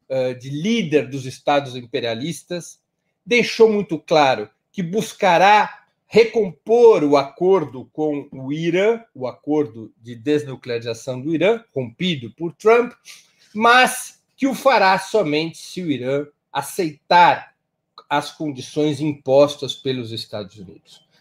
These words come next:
Blinken, por outro lado, já acenou, e essas medidas já estão sendo adotadas ainda hoje, eh,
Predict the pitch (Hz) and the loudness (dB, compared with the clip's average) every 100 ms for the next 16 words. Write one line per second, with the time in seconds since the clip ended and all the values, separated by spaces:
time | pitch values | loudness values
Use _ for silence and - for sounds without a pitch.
0 | - 240 349 311 220 190 160 160 - 226 | 0 4 6 6 4 4 4 4 2 4
1 | 185 226 240 294 - _ _ _ _ 113 | 6 6 4 -4 -10 _ _ _ _ 0
2 | 190 214 208 - 196 156 165 220 226 147 | 4 4 4 2 2 4 6 4 4 2
3 | 151 143 160 139 131 175 165 160 - 147 | 2 2 -2 -6 -6 -6 -6 -6 -6 -10
4 | - 160 143 131 127 135 131 117 123 160 | -8 -6 -4 -4 -2 0 0 -2 -8 -6
5 | 208 156 151 202 190 226 _ _ _ _ | -2 0 2 2 0 -10 _ _ _ _
6 | _ _ _ _ - 151 151 151 147 | _ _ _ _ 0 4 6 6 4